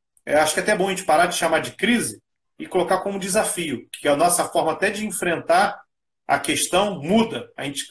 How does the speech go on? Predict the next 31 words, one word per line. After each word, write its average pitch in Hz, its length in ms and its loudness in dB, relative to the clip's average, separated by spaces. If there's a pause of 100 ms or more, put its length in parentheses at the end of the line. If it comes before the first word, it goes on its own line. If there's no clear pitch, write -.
(120)
de 143 160 -12
P 160 120 -4
N 156 100 0
L 160 140 2
sabe 170 320 2
que 185 100 -8
linguagem 170 540 0
gera 156 280 2
realidade. 165 560 -2 (440)
Então, 226 180 2
pra 240 180 2
esse 247 220 2
desafio, 233 680 -2 (1000)
como 302 400 4
agora 208 340 4
eu 190 80 -2
posso - 240 2
fazer 185 220 0
dinheiro 196 300 0
rápido? - 340 -2 (380)
Eu 196 160 4
tinha 349 240 4
alguma 240 380 4
coisa, 139 600 2 (400)
aqueles 214 320 2
que - 120 -2
fizeram 214 340 4
reserva, 151 480 4
tinha 269 260 0
uma 269 180 4
reserva? 170 600 2